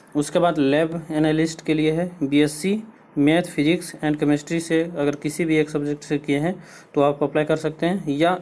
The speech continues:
एमएससी केमिस्ट्री से फर्स्ट क्लास से किए हैं तो अप्लाई कर सकते हैं। इसके लिए सोलह पोस्ट रखा गया है। उसके बाद जूनियर फायर या सेफ्टी इंस्पेक्टर के लिए जो है साइंस ग्रेजुएट स्टूडेंट अप्लाई कर सकते हैं with heavy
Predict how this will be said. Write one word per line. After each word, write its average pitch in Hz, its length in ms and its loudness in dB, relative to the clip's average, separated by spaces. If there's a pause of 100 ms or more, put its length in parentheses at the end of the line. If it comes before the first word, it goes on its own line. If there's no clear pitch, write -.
एमएससी 147 420 2
केमिस्ट्री 156 460 -2
से 170 160 -4
फर्स्ट 156 440 -2
क्लास 147 220 0
से 147 100 -2
किए 143 200 0
हैं 165 160 -2 (400)
तो 147 80 4
अप्लाई 147 240 2
कर 147 120 0
सकते 147 280 -4
हैं। 156 60 2
इसके 147 200 -4
लिए 147 120 2
सोलह 131 300 -2
पोस्ट 127 320 -8
रखा 117 180 -6
गया 117 180 -8
है। 120 60 -10 (360)
उसके 147 240 -2
बाद 165 180 0
जूनियर 151 300 4
फायर 156 400 0 (100)
या 143 200 2
सेफ्टी 151 360 -2
इंस्पेक्टर 151 440 -2
के 147 140 0
लिए 147 160 4
जो 143 160 2
है 160 180 -2 (400)
साइंस 170 560 0 (960)
ग्रेजुएट 151 540 2
स्टूडेंट 156 380 0
अप्लाई 156 200 0
कर 156 120 0
सकते - 280 -6
हैं 185 220 0 (380)
with 160 260 0 (560)
heavy 151 400 2